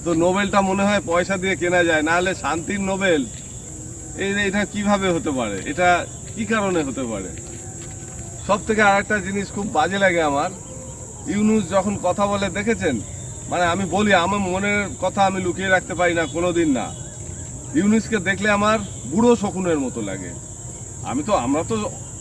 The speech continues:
অনেক বুড়ো মানুষ দেখেছি, কিন্তু ইউনুসকে পুরো বুড়ো শকুনের মতো লাগে।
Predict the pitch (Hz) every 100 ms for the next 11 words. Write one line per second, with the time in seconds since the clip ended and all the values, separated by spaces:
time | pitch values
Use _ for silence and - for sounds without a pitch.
0 | - - 240 220 196 226 214 208 208 175
1 | 180 180 165 160 151 - - - - -
2 | 202 196 185 156 185 240 254 220 240 208
3 | 196 - 247 247 165 208 233 - 190 233
4 | 233 175 131 113 90 82 - -